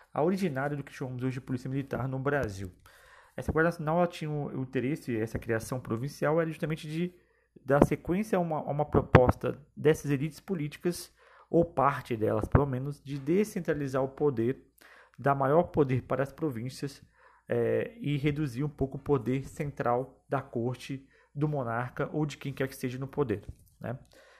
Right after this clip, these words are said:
Então essa foi uma outra característica desse período, que foi justamente a descentralização política,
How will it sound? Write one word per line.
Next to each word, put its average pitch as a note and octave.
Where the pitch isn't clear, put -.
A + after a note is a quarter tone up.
Então C3+
essa D#3
foi -
uma C#3+
outra F3+
característica D3+
desse B2+
período, D#3+
que -
foi C3+
justamente C3+
a C3
descentralização B2+
política, D#3